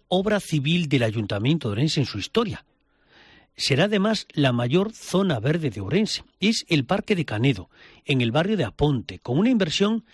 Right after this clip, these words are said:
de casi ocho millones de euros. El proyecto prevé construir un gran parque público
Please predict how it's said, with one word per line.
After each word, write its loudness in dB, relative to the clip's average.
de -4
casi -2
ocho 0
millones 0
de -2
euros. -2
El 0
proyecto 0
prevé 0
construir 2
un 2
gran 0
parque -2
público 0